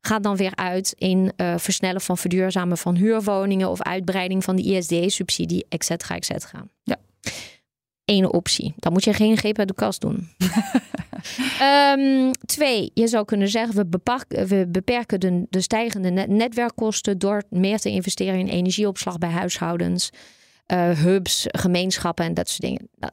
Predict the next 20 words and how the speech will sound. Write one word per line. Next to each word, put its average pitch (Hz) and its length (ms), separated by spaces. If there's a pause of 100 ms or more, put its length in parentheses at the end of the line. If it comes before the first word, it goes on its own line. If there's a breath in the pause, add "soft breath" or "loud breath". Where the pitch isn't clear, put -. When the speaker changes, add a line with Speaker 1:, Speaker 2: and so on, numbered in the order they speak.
Speaker 1:
vind 220 340
ik 262 100 (160)
Speaker 2:
Hm. - 100
Speaker 1:
een 214 360
verkapte 202 840 (100)
roep 202 360
om 202 420
subsidie 208 540
voor 190 300
Speaker 2:
Voor 190 100
Speaker 1:
thuisbatterijen. 180 420 (220)
Speaker 2:
thuisbatterijen, 190 400
ja, 156 260
duidelijk. 160 580
Speaker 1:
Vind 233 140
ik 190 80
wat 175 180
van. - 280 (100)
Speaker 2:
Ja. 294 380
Speaker 1:
Eh, 277 60